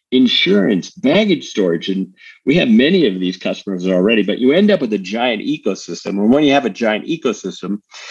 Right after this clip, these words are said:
if I'm a home rental manager, say, I can now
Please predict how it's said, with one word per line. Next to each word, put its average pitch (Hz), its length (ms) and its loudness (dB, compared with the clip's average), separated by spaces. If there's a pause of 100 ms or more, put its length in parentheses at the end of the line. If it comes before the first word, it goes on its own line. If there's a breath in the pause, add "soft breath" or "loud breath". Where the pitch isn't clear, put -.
(360 loud breath)
if 117 220 2
I'm 113 180 2
a 101 100 -2
home 135 220 4
rental 139 240 2
manager, 92 400 -4
say, 98 320 -4
I 95 120 -2
can 95 260 0
now 95 320 0